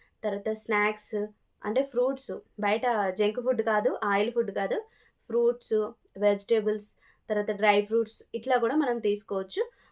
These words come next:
ఓకేనా ఫ్రెండ్స్, నేను వెయిట్ లాస్ గురించి ముందు ముందు ఇంకా వీడియోస్ చేస్తా ఉంటాను, మీకు ఇంట్రెస్ట్ ఉంటే చూడొచ్చు.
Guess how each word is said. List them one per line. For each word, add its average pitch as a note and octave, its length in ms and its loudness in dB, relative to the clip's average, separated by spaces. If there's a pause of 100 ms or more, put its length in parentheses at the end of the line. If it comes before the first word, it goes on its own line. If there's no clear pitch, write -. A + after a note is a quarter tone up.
ఓకేనా C4 280 -2
ఫ్రెండ్స్, E4+ 300 -2 (120)
నేను A3 240 0 (140)
వెయిట్ A#3 220 0
లాస్ C#4 180 0
గురించి B3 280 -2
ముందు B3 240 0
ముందు A#3 260 -2
ఇంకా B3 220 -4 (400)
వీడియోస్ B3 340 4
చేస్తా A3 360 0
ఉంటాను, G3+ 340 -4
మీకు D4 200 0
ఇంట్రెస్ట్ A#3 360 -2
ఉంటే A3+ 200 -2
చూడొచ్చు. G#3 500 -4